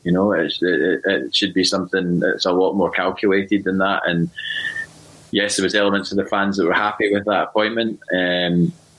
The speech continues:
and I agreed with you at the time. I remember you saying, "Well, how could you not give the guy the job?" Um, and, and, and I, I, I still stand by that, because I, I, at the time I was like, "Okay,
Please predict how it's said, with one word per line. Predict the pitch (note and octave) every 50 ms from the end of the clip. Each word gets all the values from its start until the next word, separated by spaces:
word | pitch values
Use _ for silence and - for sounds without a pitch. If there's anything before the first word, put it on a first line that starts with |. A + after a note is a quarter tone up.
| - -
and | G#2+ A#2+ C#3
I | D#3+ F3+ E3
agreed | - - A2+ G#2+ G2+ G#2
with | - F#2
you | G2+ B2 C#3 A#2
at | G2+
the | D#2 -
time. | - A2 A2+ C3 C3 A#2
I | G#2
remember | G2 F#2+ F#2+ F#2+ F#2+ F#2+
you | F#2 F2+ F#2 F2+
saying, | - - G2+ A2 B2 A#2 G2 E2+ - -
"Well, | F2 - G#2
how | G2+ F#2+ -
could | G2 F2+ F#2
you | F#2+
not | F#2+ F2+ E2+ -
give | G2+ G2+ G#2
the | B2+
guy | - A2 G#2+ G#2
the | G2 F#2+
job?" | F2+ F#2+ F#2 F2+ F2+ F2+ - _ _ _ - F2+
Um, | F2+ F2 F2 F2 F2 E2+ E2+ E2+ E2 D2+ - - - - - - - _ _ _ _ _ - - - _ _ - -
and, | F#2+ F2 F2 F2 E2+
and, | E2+ F#2+ F2+ F2+ E2+
and | C#2 F#2 F2+ F2+
I, | F2+ F2 - _ - -
I, | C#2+ F2+ F2+ E2+ F2+ F#2 F2 - -
I | F2+ F2
still | - - - A2+ A2 G#2 G2+
stand | - - - - F2+ F2 E2+ E2+
by | E2+ G2 A#2+
that, | C3+ C3+ A#2+ F2+ -
because | G2+ G2+ G#2 G2 G2+
I, | F#2+ F#2
I, | - D#2+ G2 G2 - - G#2 F#2+
at | G2+
the | F#2+ F#2+
time | - G#2+ G#2 G#2 G2
I | F#2+ F#2+
was | F#2 F#2 F2 F#2
like, | F#2+ F2+ E2 -
"Okay, | A#2+ - - G2 F#2 G#2 -